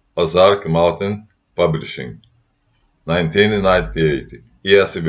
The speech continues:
N um eight eight six nine forty oh oh three seven. Aqui ele dá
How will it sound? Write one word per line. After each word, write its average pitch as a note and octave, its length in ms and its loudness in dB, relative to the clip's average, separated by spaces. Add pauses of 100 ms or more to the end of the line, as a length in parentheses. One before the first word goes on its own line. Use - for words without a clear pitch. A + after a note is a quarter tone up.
N D#2+ 400 0
um A#2+ 380 -4 (500)
eight - 460 2
eight G2 400 0 (680)
six - 540 -8
nine F#2+ 480 0 (480)
forty - 580 0
oh G#2 540 4
oh G2+ 280 4
three A2 600 -2 (680)
seven. C2 500 -2 (840)
Aqui C#2+ 280 -6
ele F2+ 200 0
dá E2 440 2